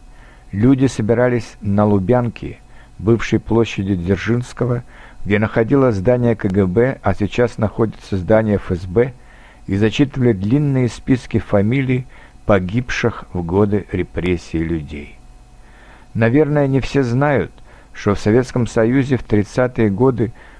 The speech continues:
было репрессировано около восьми миллионов человек, в том числе около двух миллионов было расстреляно, а остальные посажены в тюрьмы или направлены на принудительные работы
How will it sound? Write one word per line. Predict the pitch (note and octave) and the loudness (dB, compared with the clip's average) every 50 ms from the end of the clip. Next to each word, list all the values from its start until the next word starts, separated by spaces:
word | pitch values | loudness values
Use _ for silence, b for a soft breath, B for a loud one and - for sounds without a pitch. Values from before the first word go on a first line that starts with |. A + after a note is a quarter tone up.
| B B - | B B 0
было | G2+ A#2+ B2+ B2+ | 2 4 4 4
репрессировано | A#2+ A#2+ A#2 A2 A#2+ A2+ A2+ - - - D3 C3+ D3 B2+ B2+ B2+ B2+ B2 A#2 | 2 2 2 0 2 2 2 0 0 -2 0 0 2 0 0 0 0 0 -2
около | - - C#3+ A#2+ - - B2+ A#2+ A#2 | 0 0 -2 -2 0 0 2 2 2
восьми | G#2+ A2+ A2 - - B2+ | 2 0 -2 -2 -4 -2
миллионов | C3 C3 A#2+ A#2 B2 A#2+ A#2 A#2 A2 - | 0 2 2 2 2 2 0 -4 -6 -4
человек, | - - A2 G#2+ G2+ F#2+ G#2 A#2 B2 - B B B B B B B B B | 0 2 2 4 4 4 4 2 2 -2 B B B B B B B B B
в | - | -4
том | - - B2 B2+ | 0 0 0 0
числе | A#2 C3 B2+ - - A#2+ A#2+ B2 | 2 0 -2 -2 2 2 4 4
около | A#2 A2 - A2+ A2+ G#2 | 2 2 2 2 2 2
двух | F#2 F#2+ G2+ B2 C#3 - - | 0 0 0 0 0 0 0
миллионов | A2+ G#2+ G#2 G#2+ G#2 G#2 G2+ F#2+ F2+ | 0 2 4 4 4 4 2 0 2
было | F#2+ G#2+ G#2 G2+ | 2 4 4 4
расстреляно, | G2 G2 F#2+ - - - A2+ A2+ B2+ B2 B2+ B2+ A#2+ A#2 A#2 B2 B B B B B B B B - | 4 2 0 -2 -4 -2 0 2 2 2 0 -2 -2 -2 -4 -6 B B B B B B B B 0
а | G2 | 0
остальные | G2+ G2 - - A2 G#2+ A2 A#2 A#2+ B2 A#2+ | 0 0 2 0 2 2 2 2 2 0 0
посажены | G#2+ - G2+ - - A#2+ A2+ G#2+ F#2+ G#2 G2+ F#2+ F2 | 2 0 -2 0 2 0 0 0 0 -2 -2 -2 -2
в | - - | -4 -8
тюрьмы | - - B2 B2 B2+ B2+ B2+ B2+ B2 A#2+ A#2 b b b b b - | -4 0 2 2 2 2 0 0 0 -2 -4 b b b b b -8
или | - G#2+ G#2+ G#2+ G#2+ G#2+ | -2 2 4 4 4 4
направлены | F#2+ F#2+ G#2 F#2+ - - - G2 A#2 A#2+ A2+ A#2 A#2 A2+ A2 A2 G#2+ G#2 - - | 2 2 0 0 0 0 2 2 4 2 2 2 0 0 0 0 0 -2 -4 -6
на | F#2+ G2 G2 | -2 -2 -2
принудительные | - - G#2+ F#2+ F#2+ G2 G2 F2+ F#2+ B2 A#2 - A#2+ A#2 A2 G#2+ G#2 | -2 -2 -4 -2 0 -2 -2 -2 -2 -6 -4 -4 -4 -2 0 2 2
работы | G2 F#2 F#2 F2 F2 G#2+ A2 - - - G2+ F#2+ | 2 2 2 2 2 2 0 2 2 0 0 0